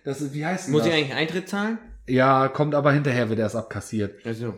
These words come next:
Speaker 1: Auch Getränke, ne? Hast du auf die Speisekarte geguckt, was hier das Bier kostet? Was
Speaker 2: Das
Speaker 1: du
Speaker 2: hab
Speaker 1: selber
Speaker 2: ich
Speaker 1: mitgebracht
Speaker 2: mitgebracht.
Speaker 1: Ja, das ist, aber das ist ja Schanklizenz, musst du ja bezahlen.
Speaker 2: Ach so, ja.
Speaker 1: Zweihundertfünfzig Euro den, die Stunde. Jedenfalls
Speaker 2: Soll ich das hier wieder ausbröckeln oder was?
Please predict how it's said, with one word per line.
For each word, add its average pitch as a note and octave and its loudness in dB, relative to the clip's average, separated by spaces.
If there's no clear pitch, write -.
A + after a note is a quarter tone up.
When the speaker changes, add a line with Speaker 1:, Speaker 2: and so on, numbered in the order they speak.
Speaker 1:
Auch E3 -2
Getränke, C#3 -2
ne? B2+ -2
Hast C#3+ -4
du E3+ -2
auf C#3+ 0
die B2+ -10
Speisekarte C#3+ -2
geguckt, D#3+ -4
was F3 -6
hier F#3+ -4
das F3 -4
Bier F#3+ -4
kostet? F#3+ -4
Was E3+ -4
Speaker 2:
Das F#3 2
Speaker 1:
du F3 2
Speaker 2:
hab F3+ 6
Speaker 1:
selber G3 6
Speaker 2:
ich - 2
Speaker 1:
mitgebracht G#3 6
Speaker 2:
mitgebracht. A2+ 0
Speaker 1:
Ja, G#3 8
das C#3+ 4
ist, C#3+ -6
aber C#3 4
das C3 -2
ist C3+ -6
ja C3 4
Schanklizenz, B2+ -2
musst A2 -6
du G#2+ -8
ja G#2 -2
bezahlen. G2+ -6
Speaker 2:
Ach - -6
so, B2 -6
ja. A2 -2
Speaker 1:
Zweihundertfünfzig A2+ 0
Euro G#2 0
den, G#2 -4
die A#2+ -8
Stunde. G2 -6
Jedenfalls D#3 2
Speaker 2:
Soll B2+ -2
ich C#3 -6
das C3 -4
hier C#3 -2
wieder B2 -2
ausbröckeln A#2 0
oder G2 -8
was? F#2+ -10